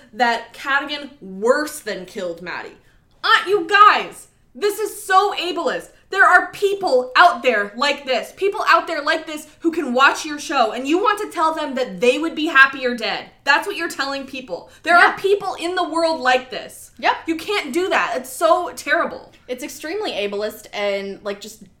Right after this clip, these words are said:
Speaker 2: disgusting writing. And, uh, since our previous podcast, we've since learned that Jason also wrote the scene where this happens to
Speaker 1: Right.
Speaker 2: Maddie in the previous episode, so it, uh, it does track that this is something he would also write in his own episode, because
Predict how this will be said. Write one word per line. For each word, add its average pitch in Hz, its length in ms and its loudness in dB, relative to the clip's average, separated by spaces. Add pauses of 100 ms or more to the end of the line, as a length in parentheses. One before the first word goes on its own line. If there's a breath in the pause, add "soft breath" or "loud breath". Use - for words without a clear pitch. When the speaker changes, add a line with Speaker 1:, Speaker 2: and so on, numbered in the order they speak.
(280)
Speaker 2:
disgusting 254 680 -6
writing. 190 420 -6 (380 soft breath)
And, 220 640 -4 (120)
uh, 214 140 -2
since 330 240 -6
our 262 120 -4
previous 220 400 -10
podcast, 196 560 -6
we've 190 160 -12
since 202 360 -12
learned 190 480 -12 (100)
that 185 440 -4 (340 soft breath)
Jason 220 420 -4
also 202 380 -6
wrote 180 480 -10
the 202 100 -10
scene 226 360 -10
where 220 100 -8
this 180 160 -12
happens 185 360 -8
to 208 80 -4
Speaker 1:
Right. 254 100 -6
Speaker 2:
Maddie 240 300 -2
in 233 60 -10
the 214 80 -6
previous 208 440 -8
episode, 254 540 -8
so 208 160 -6
it, 185 100 -8 (180)
uh, 180 360 0 (100)
it 202 100 -8
does 254 260 -6
track 190 460 -4 (340 soft breath)
that 185 360 -2
this 202 160 -10
is 196 80 -14
something 185 560 -10
he 202 240 -14
would 185 340 -8 (320)
also 185 320 -6
write 180 220 -6
in 196 80 -8
his 190 180 -10
own 190 160 -6
episode, 254 500 -6
because 175 520 -10